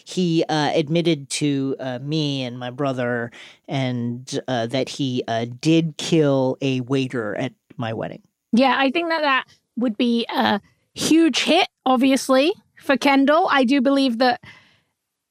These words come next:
Speaker 2: Kendall and Rome could be seen on their way out and have the board do the Gojo deal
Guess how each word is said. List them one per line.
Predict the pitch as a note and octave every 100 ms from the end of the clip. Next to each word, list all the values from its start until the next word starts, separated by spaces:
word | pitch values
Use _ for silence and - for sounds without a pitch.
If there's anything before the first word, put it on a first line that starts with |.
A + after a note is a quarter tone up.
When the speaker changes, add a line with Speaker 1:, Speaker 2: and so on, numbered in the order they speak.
| _ -
Speaker 2:
Kendall | B3+ B3+ C4 C4
and | A#3+
Rome | A#3 A#3 B3 A#3+
could | A#3+ G3+ -
be | A3+
seen | - - A3+ A3+
on | A#3 A3+
their | G#3+
way | G#3 G3+
out | F#3+ A3 -
and | - G3+
have | G#3 G3 F#3+ -
the | F#3+ -
board | G#3+ G3+ G3+ G3 F#3 _ _ _ _ - _ _ _ _ _
do | B3+ A#3+ A3
the | G#3+
Gojo | A3 G#3 G#3 A#3 A3+
deal | B3+ B3 D#4+